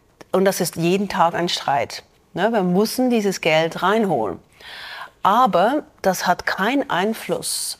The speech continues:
auf, welche Künstler wir auswählen, weil wir werden nicht von Haus und Wirt bezahlt,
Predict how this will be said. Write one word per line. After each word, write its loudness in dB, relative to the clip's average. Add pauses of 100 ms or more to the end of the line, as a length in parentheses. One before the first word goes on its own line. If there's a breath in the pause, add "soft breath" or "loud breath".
auf, -2
welche -4
Künstler -2
wir -2
auswählen, -8 (120)
weil 0
wir 0
werden 0
nicht -2
von -2
Haus 2
und -4
Wirt -2
bezahlt, 0